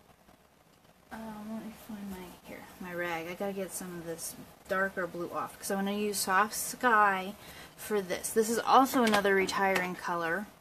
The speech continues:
that, um, if you like it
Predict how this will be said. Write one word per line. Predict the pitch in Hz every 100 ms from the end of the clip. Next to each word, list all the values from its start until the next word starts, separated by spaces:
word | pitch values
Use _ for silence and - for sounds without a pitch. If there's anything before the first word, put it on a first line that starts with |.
| _ - - - - - - - - - - - - - - -
that, | 208 214 190 185
um, | - 190 185 180
if | 175 180
you | 180
like | 180 185 185 226
it | 220 220